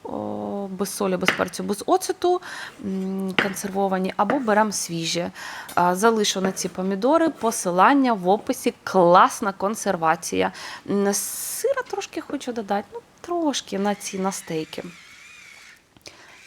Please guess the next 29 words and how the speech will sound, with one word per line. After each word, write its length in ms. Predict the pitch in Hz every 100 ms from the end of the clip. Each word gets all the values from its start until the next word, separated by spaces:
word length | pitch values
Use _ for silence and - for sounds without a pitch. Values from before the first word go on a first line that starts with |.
| -
Не 100 | 220
с-, 180 | 240 226
вона 240 | 226 185
ж 100 | 175
не 80 | 185
сольона, 500 | 185 220 294 349 214
обов'язково 680 | 190 196 202 - 202 180 180
сіль, 280 | - 175 175
перець, 440 | 180 170 175 170
спеції 500 | - - - 349 320
за 100 | 285
вашим 300 | 269 262 240
смаком. 580 | - 233 - 233 226 220 - - - -
І 80 |
пам'ятайте, 600 | 202 214 214 226 262 277 220
капуста 560 | 202 - 254 - 208
любить 380 | 190 240 214 202
часник. 580 | 214 - 180 160 165 - _
От 240 | 185 185 180
брокколі 720 | 170 202 254 247 202 185 185
цвітна, 600 | - 185 196 233 277 320 - - -
вона 380 | 190 190 226 208
любить 340 | 202 220 -
часник. 500 | - 196 180 175 - - - - - -
А, 320 | - - - - - -
ось 100 | - -
так 140 | 180
все 200 | - -
викладаю. 560 | 180 190 269 302 427